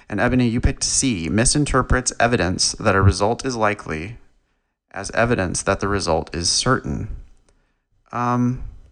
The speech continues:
I just don't think he did that. And I think here I would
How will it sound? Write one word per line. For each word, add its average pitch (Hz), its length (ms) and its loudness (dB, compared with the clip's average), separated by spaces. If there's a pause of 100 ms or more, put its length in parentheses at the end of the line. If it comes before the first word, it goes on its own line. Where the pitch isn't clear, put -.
(1200)
I 113 80 -6
just 127 460 0
don't - 400 2
think 92 360 -6
he - 200 -8
did - 240 -2
that. - 400 -4 (640)
And 92 540 -6 (500)
I - 60 -14
think - 260 2
here 107 260 2
I 101 100 4
would 98 360 -2